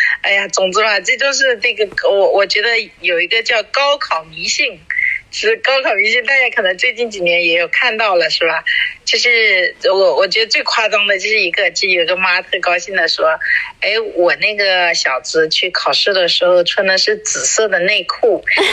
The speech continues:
因为指定能赢。” <laughs> 我的天呐！就是有知识谐音梗是这么用的吗？哎，你知道有什么高考迷信的那个，那个事儿吗？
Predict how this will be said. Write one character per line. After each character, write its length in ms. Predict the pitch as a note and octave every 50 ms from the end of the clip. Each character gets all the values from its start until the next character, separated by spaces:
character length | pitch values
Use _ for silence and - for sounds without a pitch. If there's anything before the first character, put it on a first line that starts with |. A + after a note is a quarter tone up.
| -
因 100 | - A4+ B4+
为 100 | - - - G#4 F#4 C#4+ -
指 240 | - G3+ G3+ F#3+ F#3
定 380 | E3+ - - F4+ E4 B3 G#3 F#3+
能 240 | F3+ F3 E3+ F#3 G3+
赢。” 340 | G3 F3+ E3 E3 E3 D#3+ D#3+
<laughs> 40 | -
我 320 | F#3+ G#3 G#3+ A3+ G#3+ G#3+
的 140 | G3+ A3 G#3
天 460 | - - - A3+ A3 G3+ G3+ G3 G3
呐！ 200 | G3 F#3 F3+ F3+ - - - - - - - - - - - - - _ _ -
就 100 | - E4
是 180 | D#4 E4+ E4 D4
有 160 | B3 B3+ A#3+
知 160 | A3+ - D#4+
识 60 | F4 C5+ C5+ A#4 A#4+ -
谐 320 | - - B3 B3 C#4 E4
音 80 | D#4+ F4
梗 140 | - - A#3 A#3+
是 120 | D#4 D4+ - -
这 160 | B4+ B3 A#3
么 80 | D4 C4+ C4 D4
用 180 | D#4 D4 C#4+ C4
的 140 | A#3+ A3 G#3
吗？ 180 | G3+ G3+ G3
哎， 220 | F#3+ - - B3+ D4+
你 160 | D4 C4+ A3+
知 100 | - - -
道 120 | D4 D4
有 140 | C4+ A#3 A3
什 100 | A3 A3 F#3+
么 120 | F3+ F#3
高 200 | - - A3 A3
考 160 | G#3+ G#3+ G#3 F3
迷 180 | E3+ E3 E3
信 220 | - - A#3+ A#3 G#3+
的 80 | G#3+ E3+ D#3+ D#3 D#3 - - -
那 120 | - -
个， 440 | - - E3 E3 D#3+ D#3 D#3 D#3+ E3 - - - - - - - _ -
那 160 | G3+ G#3 F#3+
个 160 | F3 F#3+ F#3
事 180 | F3+ - - C4
儿 160 | A#3 F#3+ E3 D#3+
吗？ 220 | D3+ - - -